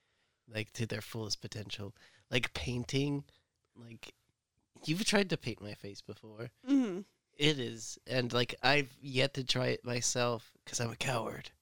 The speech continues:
Speaker 2: Yeah, I keep telling you, like, you have the ability, you just have to do it,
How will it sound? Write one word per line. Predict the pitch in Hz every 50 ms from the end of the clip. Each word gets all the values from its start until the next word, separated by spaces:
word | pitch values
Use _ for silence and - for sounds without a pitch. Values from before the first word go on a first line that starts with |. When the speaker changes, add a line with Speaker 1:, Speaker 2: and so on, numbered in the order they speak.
| _ _ _ _ _ _ _ _ _ _ _ _ _ _ _ _
Speaker 2:
Yeah, | - 294 392 453 349 -
I | 226 277 285 -
keep | - - 403 466 -
telling | - 269 285 415 508 392 285
you, | 247 233 226 240
like, | 240 233 247 -
you | - 285
have | 262 - - 370 427 -
the | - 311 254
ability, | 208 202 220 247 294 262 240 240 -
you | 262 214 214 214
just | - 262 - -
have | 240 240 -
to | - 233
do | 277 - 226 247 233
it, | 202 202 202 214 349